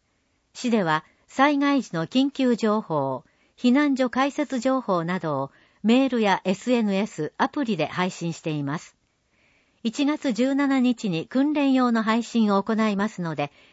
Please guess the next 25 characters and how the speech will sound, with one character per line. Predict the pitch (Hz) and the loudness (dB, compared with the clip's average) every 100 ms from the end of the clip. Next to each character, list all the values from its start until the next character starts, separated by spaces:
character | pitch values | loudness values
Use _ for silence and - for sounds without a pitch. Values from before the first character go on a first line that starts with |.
| _ 180 | _ -2
事 | 208 | 0
前 | 247 294 | 2 2
に | 277 233 | 2 2
登 | 240 240 | 0 2
録 | 226 202 | 0 -4
し | 190 | -4
て | - 165 - | -2 -4 0
訓 | 277 247 | 0 2
練 | 170 135 | 0 -2
に | 131 | -4
参 | 180 185 | -6 -6
加 | 160 | -6
し | - | -8
て | 156 | -10
く | 147 | -8
だ | 151 | -10
さ | - 143 | -8 -8
い。 | 123 _ _ _ _ _ _ _ _ _ _ | -8 _ _ _ _ _ _ _ _ _ _
市 | - 285 | -2 2
民 | 269 208 170 | 4 2 2
安 | 214 254 | 0 2
全 | 240 220 | 2 2
メ | 208 196 151 | 2 0 -2
ー | |
ル、 | 135 123 | -8 -10